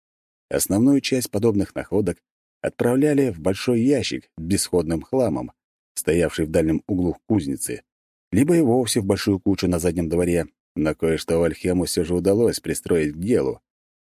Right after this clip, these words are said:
Взять хотя бы их последний эксперимент с проковкой связки из обычного железа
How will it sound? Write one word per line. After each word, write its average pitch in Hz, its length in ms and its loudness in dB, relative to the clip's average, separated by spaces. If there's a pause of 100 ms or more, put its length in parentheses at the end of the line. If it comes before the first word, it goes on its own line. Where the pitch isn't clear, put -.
(140)
Взять - 300 0
хотя 135 300 0
бы 120 120 2
их 113 120 -4
последний 98 520 0
эксперимент 90 580 0
с - 80 -2
проковкой 87 600 -4
связки 90 500 -4
из 80 100 -4
обычного 80 460 -2
железа 92 500 0